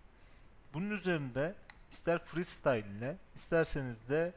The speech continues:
extrude revolve gibi araçlarla düzenlemeler yapabiliriz. Öncelikle freestyle'a gelelim. Edit definition diyelim.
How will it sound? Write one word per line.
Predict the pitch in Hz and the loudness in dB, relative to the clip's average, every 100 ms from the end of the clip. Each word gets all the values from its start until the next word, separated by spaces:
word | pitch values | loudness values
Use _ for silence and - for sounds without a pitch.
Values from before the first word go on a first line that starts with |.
| - - - - - - - | -14 -20 -20 -20 -20 -20 -12
extrude | 139 - - 135 139 - | -8 -8 -10 -12 -10 -8
revolve | 135 143 123 | -2 -2 -2
gibi | 113 113 | -8 -4
araçlarla | 113 123 - 131 110 101 151 - - - 147 | -2 0 0 0 -2 -2 -4 -6 -18 -20 -10
düzenlemeler | 139 143 135 123 120 147 | -4 -2 -2 -4 0 0
yapabiliriz. | 135 127 131 120 110 135 - - - - - - - - - - - - | 0 -4 -6 -6 -6 0 0 -2 -10 -20 -20 -20 -20 -20 -20 -20 -18 -8
Öncelikle | 170 160 143 - 160 | -6 -4 -6 -6 -8
freestyle'a | - 156 - - 131 117 107 | -4 0 0 2 0 0 -4
gelelim. | 110 104 98 135 | -6 -6 -8 -10
Edit | 139 131 - | -10 -10 -8
definition | 131 - 127 113 - 104 | -8 -6 -8 -6 -8 -10
diyelim. | 95 87 120 | -12 -12 -12